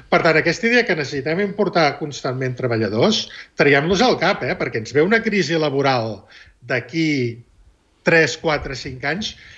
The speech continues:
que serà... o sigui, ara faran a la, als universitaris el que l'època de la globalització dels noranta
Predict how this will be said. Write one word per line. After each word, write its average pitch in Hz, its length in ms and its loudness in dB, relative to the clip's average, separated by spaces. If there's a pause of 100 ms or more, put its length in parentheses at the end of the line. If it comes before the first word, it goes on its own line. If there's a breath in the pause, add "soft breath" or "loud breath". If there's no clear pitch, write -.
(260 loud breath)
que 175 80 2
serà... 165 380 0 (760)
o 156 80 -12
sigui, 139 380 -4
ara 175 340 2
faran 147 460 -2 (1600)
a 160 160 4
la, 139 220 0 (340)
als 143 160 -2
universitaris 139 1120 0 (720)
el 190 160 2 (160)
que 185 140 4 (1000)
l'època 156 460 -2
de 147 80 0
la 131 80 -2
globalització 143 560 0
dels 123 240 -2
noranta 196 480 2